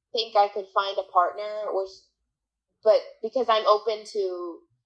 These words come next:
you know, other races, uh, and that sort of thing. But I also don't know if marriage is for me.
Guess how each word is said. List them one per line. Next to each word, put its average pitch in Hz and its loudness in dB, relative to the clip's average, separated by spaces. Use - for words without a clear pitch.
you 226 -8
know, 190 4
other 185 -2
races, 262 0
uh, 214 6
and 202 -8
that 196 -8
sort 214 -4
of 214 -12
thing. 214 -8
But 196 6
I 233 6
also 240 0
don't 208 2
know 190 2
if 185 -10
marriage 175 -2
is 269 -8
for 311 0
me. 381 -2